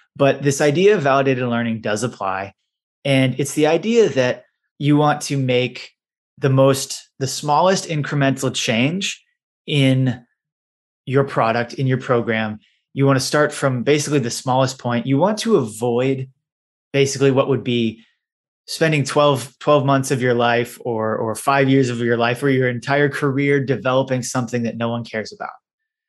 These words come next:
right? You might care about it and you might build all of these things, but if nobody else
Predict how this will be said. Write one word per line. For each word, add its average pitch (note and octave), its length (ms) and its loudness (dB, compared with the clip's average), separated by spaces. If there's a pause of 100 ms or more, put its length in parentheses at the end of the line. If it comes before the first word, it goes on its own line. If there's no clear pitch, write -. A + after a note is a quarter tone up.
(280)
right? C3 300 0 (240)
You E3 180 4
might F3+ 220 2
care C#3 200 4
about A#2+ 300 2
it B2 140 2
and A#2+ 100 -6
you C3 100 -4
might B2 280 -2
build C3 300 2
all B2 180 2
of A#2 100 -4
these A#2+ 240 -6
things, A#2 640 -4 (560)
but C3+ 320 0
if C#3 160 -2
nobody C3+ 460 2
else A#2+ 540 -2